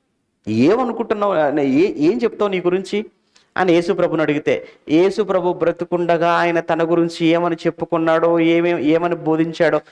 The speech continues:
ఒకసారి ఆయన మాటల్లోనే మనం చూసినప్పుడు, యోహాను సువార్త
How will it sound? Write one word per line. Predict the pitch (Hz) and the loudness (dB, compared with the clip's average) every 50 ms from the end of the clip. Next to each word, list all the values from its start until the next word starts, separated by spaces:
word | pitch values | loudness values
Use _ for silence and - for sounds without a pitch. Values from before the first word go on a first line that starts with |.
| _ _ - | _ _ -8
ఒకసారి | - - - - 202 185 - - 131 | -8 -4 -2 0 0 0 0 0 0
ఆయన | 135 143 160 170 175 | 0 0 2 0 0
మాటల్లోనే | 180 175 170 170 175 170 - 175 170 175 175 170 170 | 0 0 0 0 0 0 0 0 2 2 2 0 0
మనం | 170 165 160 160 165 160 | -2 -2 -4 -4 -4 -6
చూసినప్పుడు, | 156 - - 156 147 - - 156 151 151 143 139 - - - - - 123 | -6 -4 -4 -4 -4 -2 0 0 2 2 2 0 -4 -8 -16 -8 -2 0
యోహాను | 135 147 156 180 185 190 190 190 190 | 2 4 4 2 2 0 -2 -2 -4
సువార్త | - - 170 160 156 151 | -4 -2 -2 0 0 -2